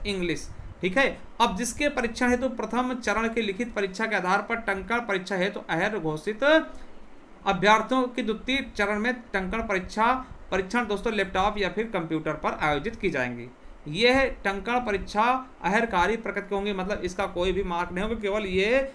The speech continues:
pass mark होगा, ठीक। Pass आप कर लेते तो आप आगे चरण में जाएंगे, ठीक है। इसमें क्या कहा गया, पहले आपका लिखित परीक्षा के आधार पर, यानी लिखित परीक्षा में अगर आपके अच्छे number आते हैं, तब आपको typing के लिए बुलाया जाएगा, ठीक। तो ये चीज़ कहा गया है, यानी कि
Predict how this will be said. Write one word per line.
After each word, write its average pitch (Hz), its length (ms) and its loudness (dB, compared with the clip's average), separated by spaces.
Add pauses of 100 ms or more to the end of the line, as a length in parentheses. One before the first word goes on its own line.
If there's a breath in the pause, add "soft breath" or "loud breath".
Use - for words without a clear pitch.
(180 loud breath)
pass 226 400 4
mark 185 360 0
होगा, 151 300 -2
ठीक। 208 180 -6 (100)
Pass 208 300 4
आप 214 200 4
कर 214 100 2
लेते 233 200 0
तो 247 60 -2
आप 185 200 2
आगे 202 420 4 (240 loud breath)
चरण 190 200 0
में 240 100 0
जाएंगे, 135 320 -2
ठीक 220 220 -4
है। 277 220 8 (260 loud breath)
इसमें 220 240 0
क्या 226 100 8
कहा 214 160 8
गया, 247 140 8
पहले 214 300 4
आपका 202 260 4
लिखित 180 380 0
परीक्षा 196 320 -2
के 196 100 0
आधार 165 200 2
पर, 170 80 -2
यानी 185 160 0
लिखित 196 280 -2
परीक्षा 196 220 -4
में 202 60 -4
अगर 190 160 -2
आपके 190 200 -2
अच्छे 185 180 -6
number 185 220 0
आते 185 220 0
हैं, 240 380 0 (160)
तब 240 140 4
आपको 220 260 6
typing 175 440 -2
के 160 80 2
लिए 170 240 0
बुलाया 139 380 -2
जाएगा, 123 300 -4
ठीक। 214 240 -2
तो 208 60 -4
ये 185 200 0
चीज़ 208 220 -6
कहा 180 220 2
गया 196 180 4
है, 208 100 4
यानी 190 240 4
कि 214 240 -4